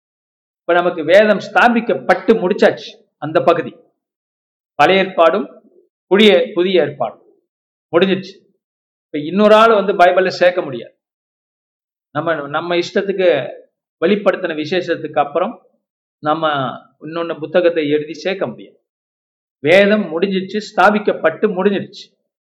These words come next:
சரி, ஆ-, ஆறாவது வசனம், "இனி பிறக்கும் பிள்ளைகளாகிய பின் சந்ததியார் அதை அறிந்து கொண்டு அவர்கள் எழும்பி தங்கள் பிள்ளைகளுக்கு அவை சொல்லும்படிக்கு."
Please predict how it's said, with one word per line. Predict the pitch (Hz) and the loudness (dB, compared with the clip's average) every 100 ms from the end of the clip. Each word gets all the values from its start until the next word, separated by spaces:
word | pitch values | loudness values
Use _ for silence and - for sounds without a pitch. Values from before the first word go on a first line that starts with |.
| _ _ _ _ _ _ _ | _ _ _ _ _ _ _
சரி, | - 147 110 | -4 -2 -2
ஆ-, | 143 175 208 - 151 | 0 4 4 2 0
ஆறாவது | 147 170 226 226 208 143 | 2 4 6 6 6 0
வசனம், | 131 139 - 98 _ _ _ | -2 -4 -4 -18 _ _ _
"இனி | - 170 190 | -6 -2 -2
பிறக்கும் | 190 311 254 247 214 208 | 4 4 4 2 0 2
பிள்ளைகளாகிய | 202 226 214 208 202 202 | 4 6 6 6 2 0
பின் | 190 190 | -4 -2
சந்ததியார் | 180 180 185 180 175 180 180 - _ _ | -4 -2 -2 4 6 4 0 -16 _ _
அதை | - 151 151 | 0 2 6
அறிந்து | 160 202 208 | 6 6 4
கொண்டு | 175 151 147 160 160 - _ | 2 2 0 0 -4 -14 _
அவர்கள் | - 151 151 143 | -2 0 0 0
எழும்பி | 156 180 208 196 147 147 143 _ _ _ | 2 4 4 2 -2 -4 -8 _ _ _
தங்கள் | 156 160 156 | 0 0 0
பிள்ளைகளுக்கு | 175 214 220 196 - - | 0 4 4 4 0 2
அவை | 160 156 294 - | 4 4 0 -4
சொல்லும்படிக்கு." | - 175 175 147 139 139 127 123 123 101 - | -6 -4 -4 -4 -6 -10 -10 -6 -6 -8 -16